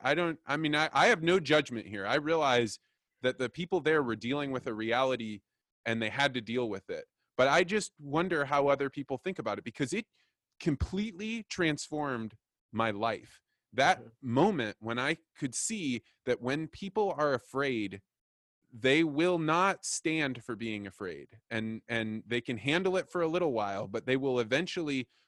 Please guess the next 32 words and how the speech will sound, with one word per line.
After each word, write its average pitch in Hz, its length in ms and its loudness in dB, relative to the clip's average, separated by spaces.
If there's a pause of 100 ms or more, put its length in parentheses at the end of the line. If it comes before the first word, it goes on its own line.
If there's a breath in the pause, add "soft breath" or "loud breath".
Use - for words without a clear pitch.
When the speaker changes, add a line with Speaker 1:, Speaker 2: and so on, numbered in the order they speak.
(120)
Speaker 1:
put 190 180 0
themselves 156 500 0
in 135 100 -2
a 120 40 -4
position 117 680 -4
to 107 380 -6 (1400)
get 147 180 6
rid 160 200 4
of 139 120 2
that 123 240 0
fear. 98 520 -8 (100)
And 120 280 -4
I, 117 100 -8 (100)
I, 143 160 -2 (140)
I 185 120 0
don't 254 160 2
know. 254 140 2
I've, 120 240 4
I've 139 180 0
always 175 420 0
had 170 260 2
this 147 200 0
thing 185 280 -2
where 117 120 2
that's 120 240 0
an 123 140 -2
incomplete 147 680 -2
thought 131 280 4
in 104 140 -4
my 98 120 -6
mind. 82 380 -10 (680)
Speaker 2:
Yeah. 123 360 -6